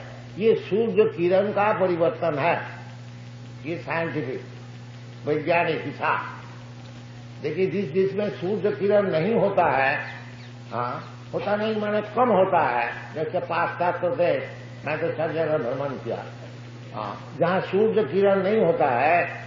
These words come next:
विशेष करके ये, हम्म, ये,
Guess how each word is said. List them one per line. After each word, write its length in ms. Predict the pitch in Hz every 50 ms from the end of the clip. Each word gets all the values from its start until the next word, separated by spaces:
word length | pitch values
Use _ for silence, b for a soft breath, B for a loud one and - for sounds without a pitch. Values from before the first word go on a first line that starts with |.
| - - 143
विशेष 360 | 151 175 165 202 208 208 -
करके 540 | - 170 170 156 - 170 175 170 165 156 143 - - - - - - - 139
ये, 200 | 151 156 151 143 131 127 127 - - - - - - - -
हम्म, 420 | - 139 135 120 110 101 98 - - - - - - - - - - - - -
ये, 40 | -